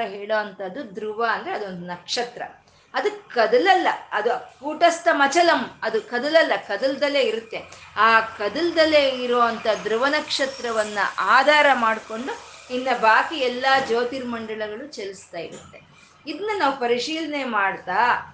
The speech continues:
ನಮ್ಮ ಶರೀರಕ್ಕೆ ನಾವು ಅನ್ವಯಿಸ್ಕೊಂಡ್ರೆ ನಮ್ಮ ಆತ್ಮವೇ ಕೂಟಸ್ಥ ಮಚಲಂ, ನಮ್ಮ ಆತ್ಮವೇ ಅಚಲವಾಗಿ ಚಲನ ಇಲ್ದಲೇ ಇರೋವಂಥದ್ದು. ಆ ಆತ್ಮ ಚೈತನ್ಯವನ್ನ ಆಧರಿಸ್ಕೊಂಡು ಕೆಲಸ ಮಾಡ್ತಾ ಇರೋವಂಥವೇ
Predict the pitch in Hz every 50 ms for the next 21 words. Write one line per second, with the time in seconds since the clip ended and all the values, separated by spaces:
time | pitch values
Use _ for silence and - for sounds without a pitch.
0 | _ - 226 233 254 277 294 311 320 330 349 339 302 - 294 269 254 262 262 254
1 | 247 247 - - 240 233 208 214 208 202 208 208 196 - - 185 185 190 214 240
2 | 254 294 302 320 - - - - - 247 220 196 190 180 175 175 196 226 262 262
3 | - - - - - - _ 208 226 233 240 240 233 214 - - - 196 208 226
4 | 269 294 302 294 - - - 277 269 262 247 277 330 381 - - - 277 277 269
5 | 269 269 269 - - - 262 247 240 220 196 - 220 208 214 214 208 202 196 180
6 | 180 185 190 202 202 196 175 180 208 240 269 269 - - 247 254 233 220 240 302
7 | 403 - - - - - _ _ - 196 185 - 285 294 330 330 320 302 269 254
8 | 226 220 214 190 - - - 220 208 233 247 269 285 285 277 254 233 226 214 226
9 | 233 233 240 220 208 202 208 202 202 196 196 190 - - 180 165 160 151 - -
10 | _ - - _ - 180 190 320 330 330 302 254 294 302 - - - 330 349 339
11 | 330 330 302 302 294 - 285 277 269 262 262 254 254 240 233 220 220 214 220 220
12 | 214 202 196 214 233 240 262 254 254 262 262 262 - - - - - 233 220 220
13 | 220 - - 214 214 208 - 247 233 233 220 208 202 202 190 196 208 202 202 196
14 | 196 196 190 190 180 185 180 202 302 381 - - -